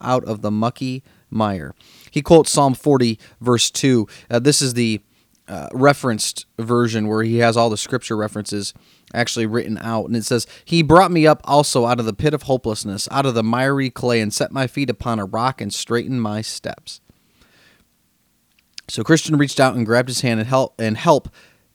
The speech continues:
pulled him out of the mucky mire and set him upon solid ground. "Now go on your way." In my dream, the author's dream,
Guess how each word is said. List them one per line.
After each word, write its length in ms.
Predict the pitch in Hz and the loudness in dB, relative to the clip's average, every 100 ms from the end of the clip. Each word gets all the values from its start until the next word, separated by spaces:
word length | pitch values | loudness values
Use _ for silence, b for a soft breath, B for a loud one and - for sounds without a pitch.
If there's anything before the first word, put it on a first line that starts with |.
| _ - | _ -4
pulled 300 | - 165 135 | 2 2 4
him 240 | 143 127 - | 2 0 0
out 220 | 127 123 | 0 0
of 100 | 113 | 0
the 200 | 107 - | -2 -2
mucky 360 | 110 123 - 120 | -2 -2 0 0
mire 260 | 107 107 | 0 0
and 100 | 104 | -2
set 260 | - 127 131 | -2 -2 0
him 160 | 131 123 | -2 -2
upon 400 | 110 113 104 101 | -4 -6 -6 -6
solid 580 | - 104 107 104 98 - 95 | -6 -6 -4 -4 -8 -10 -10
ground. 400 | 87 87 58 - b b | -10 -12 -14 -18 b b
"Now 160 | - 98 | -6 -6
go 280 | 101 127 151 | 6 8 8
on 180 | 156 139 | 6 4
your 140 | 131 | 2
way." 340 | 113 92 71 - _ B B B B | 0 -4 -8 -16 _ B B B B
In 140 | - 147 | 4 6
my 160 | 147 | 6
dream, 380 | 135 160 185 143 B - | 6 6 6 4 B -2
the 100 | 117 | 2
author's 380 | 123 143 120 107 | 2 2 0 -2
dream, 300 | 107 101 | -2 -4